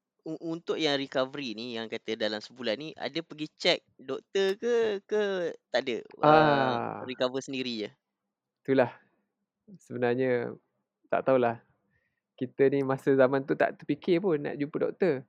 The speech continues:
Speaker 2: Memang recover sendiri. Memang Google everything.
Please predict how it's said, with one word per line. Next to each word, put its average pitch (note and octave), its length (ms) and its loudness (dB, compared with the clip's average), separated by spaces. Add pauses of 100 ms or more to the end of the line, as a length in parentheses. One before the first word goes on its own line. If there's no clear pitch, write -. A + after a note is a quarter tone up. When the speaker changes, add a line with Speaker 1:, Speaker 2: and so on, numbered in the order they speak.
(400)
Speaker 2:
Memang F3 640 2 (160)
recover D3+ 480 2
sendiri. C#3+ 320 0
Memang C#3+ 320 0
Google C#3+ 400 4
everything. C3+ 560 0